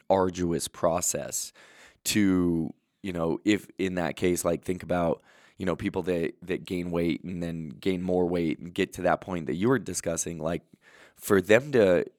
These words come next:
you know, healthfully remove that weight,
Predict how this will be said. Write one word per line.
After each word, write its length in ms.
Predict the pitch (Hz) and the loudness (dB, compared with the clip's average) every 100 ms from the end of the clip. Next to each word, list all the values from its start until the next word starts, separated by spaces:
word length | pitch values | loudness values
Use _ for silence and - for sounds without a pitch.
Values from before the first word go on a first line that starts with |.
| _ _ - | _ _ -10
you 200 | 107 98 | -6 -2
know, 160 | 82 | -4
healthfully 960 | 82 - 143 160 - - 98 95 85 78 | -4 2 4 4 2 0 2 2 2 -2
remove 600 | 67 98 90 101 104 98 | 0 0 2 2 2 0
that 280 | 90 92 - | -2 -2 -4
weight, 460 | 87 92 85 - | -2 -2 -2 -8